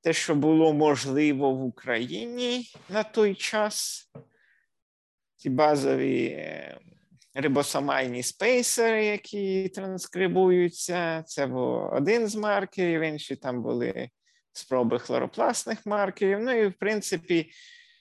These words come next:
це було так здебільшого освоєння методології роботи і так далі. Це, т-, тобто це була не така вузька тематика, це просто була як навчальний процес,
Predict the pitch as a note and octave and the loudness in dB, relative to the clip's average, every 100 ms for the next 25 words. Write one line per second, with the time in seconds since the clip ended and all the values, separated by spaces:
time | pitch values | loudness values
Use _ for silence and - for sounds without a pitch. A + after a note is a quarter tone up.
0 | _ - F#3+ F3 F3 E3+ E3+ C#3+ B2+ D3+ | _ -4 -2 2 4 2 2 -2 -2 -2
1 | D3+ C#3 F#3 G3 - E3+ D#3 D#3 C#3+ C#3 | 0 0 0 -2 -4 -4 -4 -2 2 0
2 | - D3+ D3+ C#3+ C3+ B2+ A#2+ D2+ _ - | -2 -4 -4 -4 -6 -4 -4 -8 _ -12
3 | E3+ G#3+ G#3+ F3+ E3+ F3 F#3+ F#3 D#3+ E3 | -4 -4 -2 -2 0 2 4 4 4 2
4 | D#3+ D#3+ D3+ E3 F3 E3+ - D3+ - - | 2 2 0 0 0 0 -2 -4 -4 -6
5 | C#3 B2 G#2 D#2 A2 A#2+ C#3 - C#3+ D3 | -4 -2 -2 -2 -6 -6 -8 -8 -8 -4
6 | D#3 - D3+ - D3+ D#3 D3+ C#3+ D3 D3+ | -4 -4 -4 -2 -2 0 0 0 -4 -4
7 | D#3 - C#3 C3 C3 - C#3 C3+ - A#3 | -4 0 -2 0 -4 -2 -2 -2 -4 -6
8 | C4 B3 G3+ F#3 - E3+ - F#3+ - D#3+ | -6 -4 -2 -2 -4 -6 -2 -2 -2 -6
9 | D3+ D#3+ E3+ D#3+ - - _ _ _ _ | -2 2 2 0 -20 -20 _ _ _ _
10 | - E3 F#3+ F3+ - - - - - E3+ | -4 0 2 0 -4 -12 -12 -16 -4 2
11 | F3+ D#3 - - E3+ F3 F3 E3 D#3+ D#3+ | 2 2 -6 -2 2 2 2 -2 -6 -8
12 | D#3 - D3 D#3 - - - - - - | -10 -8 -4 -4 -2 -4 -4 -12 -18 -16
13 | - - | -16 -18